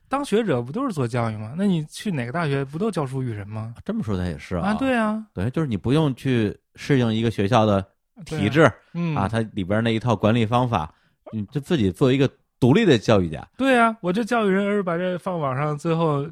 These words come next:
Speaker 1: 几万、几十万人都可以受益，比我自己在学校里教一小班儿五六个人强多了。
Speaker 2: 那学校里有职称，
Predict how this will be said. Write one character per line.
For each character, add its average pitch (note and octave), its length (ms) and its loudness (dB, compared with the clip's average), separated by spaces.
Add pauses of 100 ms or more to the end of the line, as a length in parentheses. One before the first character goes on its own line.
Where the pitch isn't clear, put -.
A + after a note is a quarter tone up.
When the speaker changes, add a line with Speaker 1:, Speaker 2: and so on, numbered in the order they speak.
Speaker 1:
几 C#3 160 -6
万、 D3 260 0
几 C3 140 -8
十 A#2+ 100 -10
万 C#3+ 100 -2
人 C3 80 -4
都 E3 100 -10
可 B2 160 -10
以 A2+ 40 -8
受 A2+ 220 -12
益， A2 160 -10
比 C3 160 -2
我 F3 160 2
自 F3 200 -4
己 B2+ 200 -4
在 C#3+ 180 -6
学 C#3+ 140 -6
校 F3+ 140 0
里 C3 120 -2
教 D#3 200 -6
一 F3 60 -2
小 C3+ 140 -4
班 C3+ 140 -4
儿 D#3 60 -2
五 C3 100 -2
六 C#3 120 -4
个 C#3 100 -2
人 B2+ 180 -6
强 A#2+ 180 -12
多 A2 140 -10
了。 G#2 140 -14
Speaker 2:
那 F#3+ 40 -8
学 D3 160 -6
校 G#3 100 -4
里 A3+ 100 -4
有 F#3+ 80 -2
职 - 180 -8
称， C#3 580 -6